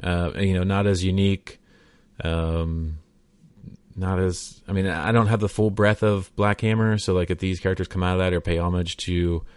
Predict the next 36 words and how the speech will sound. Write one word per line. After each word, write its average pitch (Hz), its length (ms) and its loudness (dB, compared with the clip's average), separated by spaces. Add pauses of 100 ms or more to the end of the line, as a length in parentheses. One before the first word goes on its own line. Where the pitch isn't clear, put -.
(320)
to - 80 -10
Black 92 220 -2
Hammer, 90 580 0
I, - 40 -14
I 82 40 -6
realize 85 320 0
I'm 85 160 0
missing, 87 360 -2
like, 85 200 -4
a - 60 -6
part 90 260 -4
of 85 60 -2
that 87 440 -2 (400)
experience. 101 880 0 (480)
Um, 85 720 -2
but 131 60 0
yeah, 98 160 6
just, 92 320 -4
uh, 95 180 2
one 98 160 0
of 101 100 2
the 95 60 -2
Lemire 101 300 0
titles 104 360 0
that 110 360 -2
I 110 160 -2
will 117 180 -6
just, 117 420 -8
uh, 127 540 -2 (220)
not 127 200 -2
worry 147 120 0
about. - 240 -4 (840)
Uh, 101 240 6
Hawkeye 120 280 4
Freefall, 85 1000 2
which - 580 -2